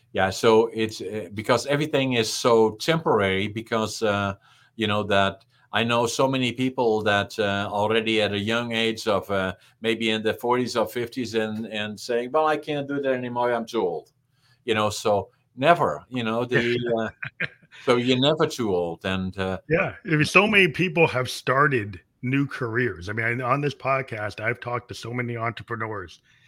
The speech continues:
Speaker 2: They're in their fifties or their late forties or sixties that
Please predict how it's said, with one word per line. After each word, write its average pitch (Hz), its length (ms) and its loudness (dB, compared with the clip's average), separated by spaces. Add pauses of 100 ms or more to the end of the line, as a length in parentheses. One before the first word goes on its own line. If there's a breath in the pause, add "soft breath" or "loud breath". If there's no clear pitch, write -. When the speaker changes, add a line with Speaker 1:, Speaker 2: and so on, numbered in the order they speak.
(220 soft breath)
Speaker 2:
They're 120 140 0
in 127 200 0
their 123 120 2
fifties - 640 -4 (200)
or 117 140 -6
their 107 140 -6
late 120 300 0
forties 101 400 -4
or 98 80 -8
sixties - 640 -6 (600)
that 117 220 2